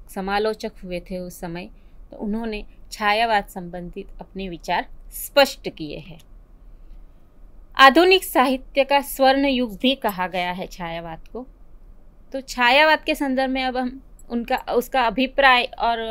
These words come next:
परिभाषा जानने के बाद इतना हमें समझ में आता है कि छायावाद हिंदी साहित्य के रोमांटिक उत्थान की वह काव्य धारा है जो लगभग ईस्वी सन उन्नीस सौ अठारह से उन्नीस सौ छत्तीस तक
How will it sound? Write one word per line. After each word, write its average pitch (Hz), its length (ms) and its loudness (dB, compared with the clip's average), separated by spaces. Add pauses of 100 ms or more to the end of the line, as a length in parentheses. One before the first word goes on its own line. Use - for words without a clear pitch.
(260)
परिभाषा 262 500 2
जानने 214 360 -2
के 220 120 -8
बाद 214 220 -4
इतना 254 260 -6
हमें 247 180 -4
समझ 196 340 -8
में 202 120 -10
आता 190 240 -10
है 220 120 -8
कि 247 100 -10
छायावाद 294 640 0
हिंदी 262 520 0
साहित्य 208 540 -2
के 214 160 -12
रोमांटिक 233 680 -6
उत्थान 208 420 -8
की 220 140 -10
वह 262 180 -4
काव्य 226 540 -2
धारा 202 320 -4
है 180 280 -10 (280)
जो 247 140 2
लगभग 220 540 -2
ईस्वी 247 280 -8
सन 214 180 -12 (320)
उन्नीस 269 500 0
सौ 320 60 2
अठारह 190 580 -2
से 220 240 -10
उन्नीस 233 460 -8
सौ 277 80 0
छत्तीस 269 560 -8
तक 190 120 -6